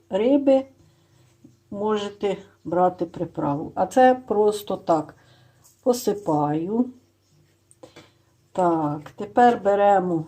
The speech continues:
перець. Посипаємо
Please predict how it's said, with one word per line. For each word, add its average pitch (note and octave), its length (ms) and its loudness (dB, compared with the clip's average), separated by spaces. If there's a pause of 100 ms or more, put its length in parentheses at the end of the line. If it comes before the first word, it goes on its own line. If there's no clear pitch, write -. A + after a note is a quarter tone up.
(1800)
перець. E3 840 -2 (2250)
Посипаємо G3+ 1400 -2